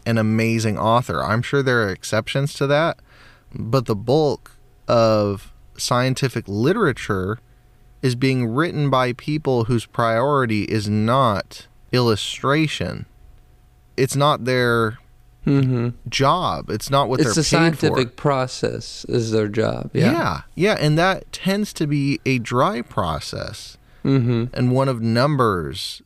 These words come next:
Speaker 1: and data, and making that information palatable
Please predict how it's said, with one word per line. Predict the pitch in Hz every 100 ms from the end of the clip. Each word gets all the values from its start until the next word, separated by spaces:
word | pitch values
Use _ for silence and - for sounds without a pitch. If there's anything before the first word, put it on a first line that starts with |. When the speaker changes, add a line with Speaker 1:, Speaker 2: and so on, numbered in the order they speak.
| -
Speaker 1:
and | 117 107
data, | 113 120 98 57 - - _ _ _ - _ _
and | 113 113 110 107 98 -
making | - 107 131 147 - 139 131 120 113 107 107 - - -
that | 117 123
information | 123 123 110 110 107 101 85
palatable | - - 156 226 240 104 80 76 73